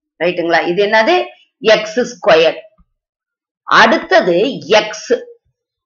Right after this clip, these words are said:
அடுத்தது என்னது? எக்ஸ். இங்க பாருங்க.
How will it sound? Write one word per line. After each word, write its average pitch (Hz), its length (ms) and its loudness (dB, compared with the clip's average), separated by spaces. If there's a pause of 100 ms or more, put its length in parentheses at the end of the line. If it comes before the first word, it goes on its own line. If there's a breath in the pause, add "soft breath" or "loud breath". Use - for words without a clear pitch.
(280)
அடுத்தது 175 460 -4
என்னது? 190 260 0 (240)
எக்ஸ். - 300 -10 (1120)
இங்க 151 140 -8
பாருங்க. - 240 -16